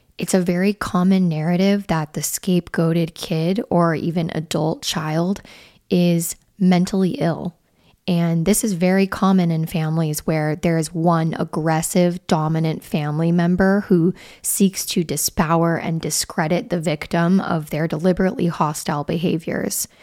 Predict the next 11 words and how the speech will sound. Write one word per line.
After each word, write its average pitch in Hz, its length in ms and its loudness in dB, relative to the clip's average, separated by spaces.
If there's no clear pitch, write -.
And 175 400 2
this 220 260 2
is 214 80 0
a 202 60 0
defensive - 1120 -2
strategy 180 880 -2
designed 170 460 0
to 170 240 2
establish 165 680 -2
the 170 120 -6
sanity 175 760 0